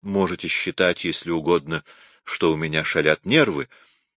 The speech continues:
но я не выношу, когда меня заставляют ждать, просто не терплю этого. Вот я и послала шофёра.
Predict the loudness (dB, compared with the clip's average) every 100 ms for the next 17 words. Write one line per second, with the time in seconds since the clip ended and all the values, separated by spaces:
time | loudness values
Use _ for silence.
0 | _ _ _ -6 -4 0 0 2 4 6
1 | 6 4 2 0 0 -2 -2 -2 -2 -4
2 | -4 -4 -6 -4 -2 0 2 2 0 -2
3 | 4 4 2 -6 _ _ _ _ _ 4
4 | 4 6 6 6 8 8 8 2 4 4
5 | 2 -4 -6 -8 _ _ _ _ _ _
6 | -2 0 2 0 0 -4 -4 -4 -4 -4
7 | -8 -8 -2 -2 -2